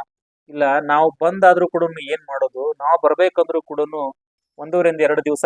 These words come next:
ಬೇಕು, ಹಾಗಾಗಿ ತುಂಬಾ ದೂರ ಇದ್ದೀವಿ, ಹಾಗಾಗಿ ಬರೋದಿಕ್ಕ ಕೂಡ ಬಂದ್ರೂ ಕೂಡ ಆಗೋದಿಲ್ಲ, ಅದೇನ್ ಕಾರ್ಯ ಬೇಕು ಅದನ್ನ ನೀವು ಮುಗಿಸ್ಬಿಡಿ" ಅಂತಂದು ಹೇಳ್ಬಿಡ್ತಾರೆ ಮಕ್ಕಳು. ಅದನ್ನ ಕೇಳಿದಂತ ಸಿಬ್ಬಂದಿ, "ಎಲ್ಲ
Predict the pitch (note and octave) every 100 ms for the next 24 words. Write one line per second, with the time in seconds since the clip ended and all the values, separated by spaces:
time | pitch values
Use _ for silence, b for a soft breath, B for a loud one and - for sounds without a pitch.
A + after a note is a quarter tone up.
0 | C#3+ C#3+ - C3+ D#3+ _ _ _ _ D3
1 | D#3 D3+ D3 D3+ F3+ E3+ D#3+ F3+ D#3 B2+
2 | B2 D#3+ _ _ _ _ _ - C#3+ E3
3 | D3+ D3 C#3+ F#3 F3 F3 E3+ D#3 D3+ D#3
4 | D3 C3 - _ D#3 F3+ A3 F#3 F3 F3
5 | D#3 C3+ C3 _ _ - C#3 F3 D#3 C3+
6 | D3 D3 _ _ _ C#3 D3 F#3+ F#3+ E3
7 | D#3 D#3 C#3+ D3 - D3 B2 _ _ C#3
8 | C3+ C3+ C3 C3 B2 A#2 _ _ _ F#3
9 | A3+ - C#3+ C#3 B2+ B2 - B2+ B2 A2+
10 | _ _ C#3+ C3+ A#2+ A#2+ A#2 - _ C#3
11 | B2+ A#2+ _ _ _ _ _ _ - C#3+
12 | E3 D#3 - G3+ A3+ G#3 G3 F#3+ F3+ -
13 | D#3 F#3 G3+ G3 G3+ C#3 C#3+ _ _ _
14 | _ _ _ _ _ _ F#3+ A#3+ A#3+ B3+